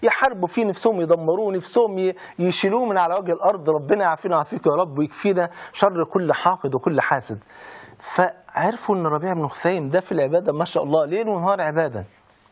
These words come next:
فأرادوا أن يفسدوه، فراحوا لامرأة بغي من البغايا وقالوا لها: "هذا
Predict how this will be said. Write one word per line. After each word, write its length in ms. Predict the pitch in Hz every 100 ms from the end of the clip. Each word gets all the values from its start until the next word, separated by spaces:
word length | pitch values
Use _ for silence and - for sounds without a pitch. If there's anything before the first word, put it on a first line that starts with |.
| _
فأرادوا 540 | - - 156 196 165 147
أن 100 | 143
يفسدوه، 460 | - - 127 120 92 - _ _ _ _ _
فراحوا 380 | 151 190 214 165
لامرأة 300 | 139 170 135
بغي 400 | 127 120 135 110
من 180 | 117
البغايا 540 | 117 113 120 127 107 95 - _ - -
وقالوا 240 | 131 151 220
لها: 260 | 208 208 -
"هذا 460 | - 170 202 160 151